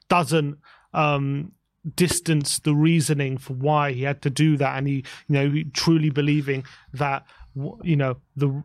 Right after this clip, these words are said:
the reason he reacted so strongly was for the good of the team, and sometimes those things, um, hard, um, behaviours and hard actions have to be taken when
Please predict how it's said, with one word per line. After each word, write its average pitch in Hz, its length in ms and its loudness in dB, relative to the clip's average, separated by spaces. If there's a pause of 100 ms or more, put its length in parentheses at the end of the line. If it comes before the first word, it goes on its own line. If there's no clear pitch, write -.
the 151 120 2
reason 151 600 2
he 151 140 0
reacted 151 440 0
so 147 160 0
strongly 143 360 -2
was 143 300 0
for 147 180 0
the 135 100 0
good 139 180 0
of 131 60 0
the 135 60 0
team, 135 240 -2
and 131 120 -2
sometimes 143 600 0
those 139 260 0
things, 135 380 -2 (360)
um, 131 360 -2
hard, 165 520 2 (360)
um, 147 580 0
behaviours 143 460 0
and 131 100 0
hard 151 160 2
actions 151 320 -4
have 139 140 -4
to - 80 -16
be 147 80 0
taken 151 440 0
when 135 240 2